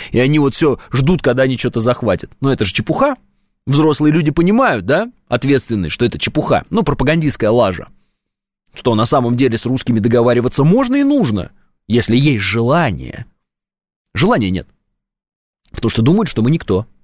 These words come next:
И говорят, "Ну ты попробуй хотя бы вопрос Донбасса решить". Че? Какая безопасность?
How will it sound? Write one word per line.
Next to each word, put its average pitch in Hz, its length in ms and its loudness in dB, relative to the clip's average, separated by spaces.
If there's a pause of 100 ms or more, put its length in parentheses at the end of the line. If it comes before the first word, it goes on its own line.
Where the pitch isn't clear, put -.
(600)
И 131 80 0
говорят, 165 380 2
"Ну 139 140 -2
ты 190 100 -4
попробуй 185 400 0
хотя 120 240 0
бы 110 80 0
вопрос 117 280 2
Донбасса 110 460 0
решить". 92 300 -4 (140)
Че? 247 380 0 (260)
Какая 180 320 0
безопасность? 131 640 -4